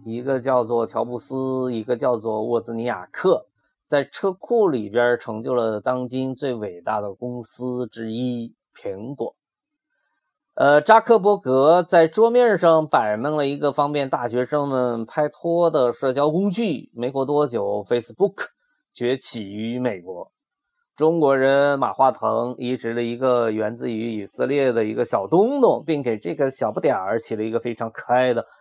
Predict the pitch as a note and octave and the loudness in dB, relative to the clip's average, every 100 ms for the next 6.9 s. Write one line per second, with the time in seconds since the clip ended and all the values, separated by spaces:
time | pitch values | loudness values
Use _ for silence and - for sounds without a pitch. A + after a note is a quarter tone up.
0 | _ - G#3+ A3 F#3+ A#2+ A2 A2 G2 F#2 | _ -6 -4 -4 -6 -4 -2 -4 -8 -16
1 | G2+ D3 C3 _ _ - D3 - F#3+ G#3+ | 0 0 0 _ _ -8 -8 0 0 0
2 | _ _ _ _ F3 C3 A#2+ A#2+ - - | _ _ _ _ 2 4 2 0 -4 -10
3 | G#2+ A2+ C#3 B2+ A#2 G#2+ G#2+ B2 - D#3+ | -10 -4 -2 0 0 -4 -4 -6 -2 -2
4 | D3 D3+ C3 A2 G2+ B2 G#2+ - G2+ G#2+ | -2 -2 0 -2 -4 -8 -10 -8 -6 0
5 | C3 - _ _ _ - C3+ C3 C#3+ B2 | 0 -2 _ _ _ 0 0 0 -2 -4
6 | - B2+ G#2 G2 - G#2 F2+ - | -4 -4 -4 -8 -12 -16 -14 -4